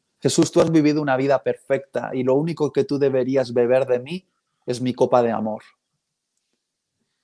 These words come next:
Pero ¿sabes qué? Quiero tener una gran familia. Y quiero tener a Zope y a Itiel en esa familia, pero han transgredido mi ley.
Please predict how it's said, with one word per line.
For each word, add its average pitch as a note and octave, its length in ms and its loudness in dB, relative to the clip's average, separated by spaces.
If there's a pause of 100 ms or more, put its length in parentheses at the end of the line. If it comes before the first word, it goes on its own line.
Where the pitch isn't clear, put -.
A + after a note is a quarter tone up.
(500)
Pero A#2 160 -6
¿sabes C3+ 360 0
qué? C3 280 -2 (1120)
Quiero C3 200 -4
tener C3 220 0
una B2 220 -2
gran A#2 240 2
familia. A#2 640 -8 (1300)
Y C3 100 0
quiero D#3 220 4
tener D3 240 0
a B2+ 80 2
Zope C3+ 840 -2
y A#2 120 -8
a A2+ 60 -8
Itiel B2 680 -4 (160)
en B2 120 -12
esa B2 200 -12
familia, B2+ 520 -4
pero A2 380 -6 (640)
han B2+ 120 -4
transgredido C3+ 580 2
mi A#2+ 140 -6
ley. D3+ 300 -2